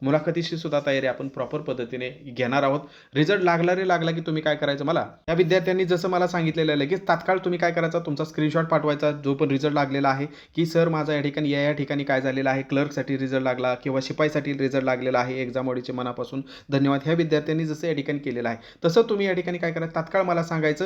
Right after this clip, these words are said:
की "सर माझा, माझा काय झालेला आहे, या, या ठिकाणी सिलेक्शन झालेलं आहे, तुमच्या कोर्सचा फायदा झाला, आता मला पुढचं मार्गदर्शन करा." तात्काळ तुम्हाला मित्रांनो ह्या ठिकाणी पुढच्या प्रोसेससाठी अगदी प्रॉपर पद्धतीने जे की, अ, काय होणार आहे, प्रॉपर पद्धतीने तुम्हाला मार्गदर्शन करून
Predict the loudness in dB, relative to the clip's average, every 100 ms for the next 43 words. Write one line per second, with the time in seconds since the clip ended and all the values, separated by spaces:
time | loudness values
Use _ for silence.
0 | -6 -10 -8 0 2 4 2 0 0 -2
1 | -2 0 0 0 0 2 2 2 -2 -4
2 | -6 -4 -2 0 0 2 2 2 2 -2
3 | -6 -12 -8 -6 -6 -6 -8 -8 -4 -4
4 | 0 2 2 0 -2 -2 -4 -6 -8 -6
5 | -4 -6 -8 -8 -4 -2 -4 -4 -2 2
6 | 2 2 2 0 0 0 0 0 -2 -2
7 | -4 -2 -2 -2 -4 0 0 0 -2 -4
8 | -4 -2 -2 0 -2 2 2 2 2 0
9 | 0 -2 -4 -6 -14 -6 -2 0 -2 -6
10 | -6 -2 2 2 2 4 4 4 2 2
11 | 0 0 0 2 0 -2 -2 -4 -4 -4
12 | -2 -2 -2 -4 -6 -6 -2 0